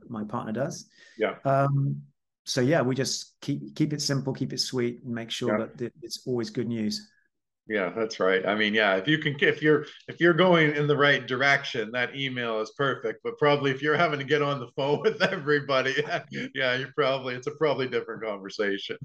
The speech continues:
Speaker 2: <laughs>
Speaker 1: Yeah.
Speaker 2: So, uh, so tell us a little bit about where do you see you got, where do you see your guys' uh, company, you know, in the next, where, where do you wanna be in the next five, ten years type of thing?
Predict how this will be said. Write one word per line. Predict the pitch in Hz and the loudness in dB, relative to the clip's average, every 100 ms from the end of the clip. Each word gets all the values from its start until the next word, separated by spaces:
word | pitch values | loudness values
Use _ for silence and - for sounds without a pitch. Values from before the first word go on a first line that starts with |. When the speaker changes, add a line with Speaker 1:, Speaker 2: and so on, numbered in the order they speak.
| - | -6
Speaker 2:
<laughs> | 180 - 277 | -6 -2 0
Speaker 1:
Yeah. | 220 180 185 - | 2 0 -6 -8
Speaker 2:
So, | - - 135 120 | -6 2 4 6
uh, | 127 135 - - _ _ - | 6 4 2 -8 _ _ -10
so | - 196 190 185 - | 4 6 6 4 2
tell | 202 220 | 6 6
us | - | 6
a | 196 | 0
little | 196 170 | 0 0
bit | 175 | 0
about | 165 160 | 2 2
where | 160 160 | 4 2
do | |
you | 156 | 0
see | - 165 | -2 0
you | 165 | 0
got, | 135 113 - | 0 -2 -2
where | 151 156 | 0 0
do | |
you | 156 | -2
see | 151 156 | -4 -2
your | 147 139 | 0 0
guys' | 135 135 131 127 131 | 0 -2 -6 -8 -6
uh, | 117 - | -6 -2
company, | 156 151 127 110 | -4 -2 -6 -6
you | 98 95 | -8 -6
know, | 107 110 117 | -2 0 0
in | |
the | 117 | 0
next, | 113 107 - | -2 -2 -2
where, | 127 127 127 | 0 0 2
where | 131 | 0
do | 131 | 2
you | |
wanna | 120 110 | 2 0
be | 117 | 0
in | 131 | -2
the | 113 | -4
next | 92 - | -6 -2
five, | 107 98 95 | 2 2 0
ten | 107 95 | -8 -10
years | 90 85 - | -12 -12 -8
type | 110 - | -6 -6
of | - | -8
thing? | 92 | -10